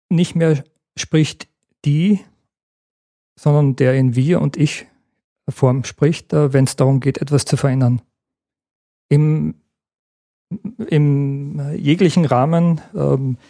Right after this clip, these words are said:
wir machen das ja auch im, im, im Bereich unserer Möglichkeiten. Wir fahren jetzt nicht nach Wien, um Lobbying zu betreiben. Wir sprechen nicht nur mit den Leuten in, in Privatgärten,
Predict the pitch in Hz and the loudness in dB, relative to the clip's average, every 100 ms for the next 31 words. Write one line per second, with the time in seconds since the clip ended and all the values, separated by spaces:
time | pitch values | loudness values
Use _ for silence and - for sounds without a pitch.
0 | _ 143 160 131 143 131 131 131 147 151 | _ 0 2 2 0 0 2 0 0 -2
1 | 190 143 160 143 127 120 127 151 - 151 | -2 -4 -2 -2 2 0 2 0 2 0
2 | 147 165 - 151 151 143 - 127 127 135 | 0 -2 0 0 2 2 2 2 2 0
3 | 113 120 127 147 190 170 147 135 160 147 | 0 -2 -2 -2 0 -2 -2 0 0 -2
4 | 175 165 - 151 170 165 - _ - 151 | -4 -6 0 0 0 -2 -6 _ -2 0
5 | - 143 151 139 151 143 143 123 123 - | 0 0 2 2 2 2 2 2 0 0
6 | 165 147 - 165 147 135 127 120 127 - | -2 -2 -2 -6 -4 -2 -2 -2 -4 -2
7 | 147 - 156 | -2 0 -2